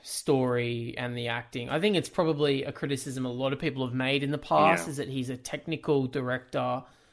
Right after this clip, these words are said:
Speaker 1: more so than a humanist director.
Speaker 2: Mm.
Speaker 1: He, um,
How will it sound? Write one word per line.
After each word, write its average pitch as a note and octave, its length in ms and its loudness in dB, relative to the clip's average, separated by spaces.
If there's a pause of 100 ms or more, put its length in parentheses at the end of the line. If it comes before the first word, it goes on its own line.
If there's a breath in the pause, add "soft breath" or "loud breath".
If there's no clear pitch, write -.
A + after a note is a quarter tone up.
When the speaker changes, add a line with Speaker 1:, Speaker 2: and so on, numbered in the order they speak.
(280 soft breath)
Speaker 1:
more C#3 280 4
so B2+ 340 0
than B2 180 -4
a B2 80 -2
humanist D3 640 0
director. C3+ 400 2
Speaker 2:
Mm. A2+ 380 8 (360 soft breath)
Speaker 1:
He, C#3 380 2
um, B2 400 -2